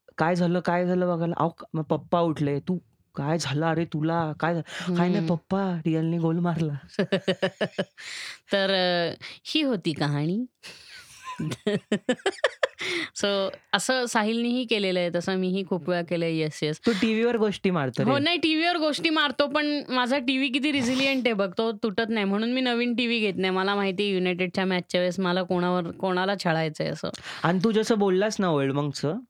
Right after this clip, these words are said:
Speaker 2: हम्म.
Speaker 1: ते मी वर्ल्ड कपला बसलो होतो.
Speaker 2: क्रिकेट वर्ल्ड कपची?
Speaker 1: शी, नाही. वर्ल्ड कप माझ्यासाठी फुटबॉलचाच वर्ल्ड कप.
Speaker 2: खरंय.
Speaker 1: म्हणजे मी त्यावेळेस जर्मनी आणि पोर्चुगलची मॅच बघत होतो आणि प-,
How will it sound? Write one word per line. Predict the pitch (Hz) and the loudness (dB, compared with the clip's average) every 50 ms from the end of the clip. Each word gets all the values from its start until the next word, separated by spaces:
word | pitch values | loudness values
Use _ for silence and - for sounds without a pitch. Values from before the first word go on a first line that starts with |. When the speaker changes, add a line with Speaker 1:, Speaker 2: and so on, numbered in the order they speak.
| _ _ _ - - | _ _ _ -16 -6
Speaker 2:
हम्म. | - 196 196 185 180 175 | -2 -2 0 0 2 2
Speaker 1:
ते | 175 | 2
मी | 190 196 208 233 277 294 | 4 4 2 2 2 2
वर्ल्ड | 233 185 175 175 | 2 2 2 0
कपला | 175 - 202 170 196 190 | 0 -2 0 0 0 0
बसलो | 165 143 131 - - 131 117 | 0 -2 -2 -2 -4 -4 -2
होतो. | 117 117 - - 113 107 - _ - _ - - - - - | -2 -4 -4 -6 -8 -8 -8 _ -20 _ -20 -20 -20 -14 -4
Speaker 2:
क्रिकेट | - 226 240 208 302 403 - | 0 0 2 2 2 0 2
वर्ल्ड | 508 466 453 415 339 | 2 0 0 0 2
कपची? | - 285 226 196 - - 254 | 0 0 0 0 -2 -2 2
Speaker 1:
शी, | 220 240 269 254 | 2 2 2 2
नाही. | 196 180 190 220 208 165 131 - _ _ _ _ _ _ - 151 | 2 4 4 4 2 0 -2 -6 _ _ _ _ _ _ -2 0
वर्ल्ड | 160 165 170 165 | 2 2 2 2
कप | 170 214 202 | 0 0 2
माझ्यासाठी | 208 196 185 180 208 208 208 196 170 220 | 2 2 2 2 2 2 0 0 0 0
फुटबॉलचाच | 220 208 202 170 160 180 185 185 175 190 185 160 165 | 2 2 0 2 2 2 2 2 2 0 0 2 2
वर्ल्ड | 160 147 135 127 120 - | 2 2 2 2 0 0
कप. | 135 117 110 - - - - | -2 -2 -4 -4 -12 -8 -4
Speaker 2:
खरंय. | 165 151 143 135 131 139 - | -2 -2 0 -2 -2 -2 0
Speaker 1:
म्हणजे | 147 156 165 165 185 | 0 2 2 2 2
मी | 180 185 190 202 208 208 196 - _ _ _ - | 2 2 2 2 2 0 -2 -4 _ _ _ 0
त्यावेळेस | 185 175 180 180 185 196 202 180 | 2 4 4 4 4 2 2 2
जर्मनी | 165 175 180 175 170 175 185 185 190 | 2 4 4 4 4 2 2 2 2
आणि | 185 185 190 | 2 2 2
पोर्चुगलची | 175 180 185 180 160 - 196 190 185 185 185 165 190 | 2 2 2 2 2 2 2 2 4 2 2 2 2
मॅच | 185 185 180 175 160 | 2 2 2 2 2
बघत | 165 175 180 165 180 185 175 | 2 2 2 2 2 2 2
होतो | 170 156 143 175 | 0 2 2 2
आणि | 185 196 202 196 - - | 2 2 0 -2 0 0
प-, | 180 170 | 0 2